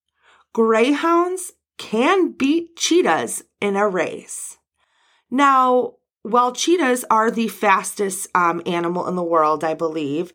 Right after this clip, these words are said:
and they can run twice as fast as greyhounds, they can only maintain that speed for about thirty seconds. A greyhound can maintain a higher speed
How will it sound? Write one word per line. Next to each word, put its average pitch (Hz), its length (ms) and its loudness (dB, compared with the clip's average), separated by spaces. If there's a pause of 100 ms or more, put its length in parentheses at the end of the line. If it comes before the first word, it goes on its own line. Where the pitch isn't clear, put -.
(300)
and 208 160 -2
they 202 100 0
can 220 220 -4
run 202 260 0
twice 240 720 -2
as 277 160 -2
fast 311 460 0
as 202 180 -4
greyhounds, 175 960 -6 (680)
they 240 260 2
can 330 260 -6
only 330 400 4
maintain 285 720 2
that 240 260 0
speed 247 460 -4
for 214 180 0
about 185 480 2
thirty 180 460 -4
seconds. - 800 -6 (460)
A 214 100 0
greyhound 240 1120 2
can 233 340 0
maintain 220 920 -2 (420)
a 208 200 2
higher 240 540 0
speed 214 840 -2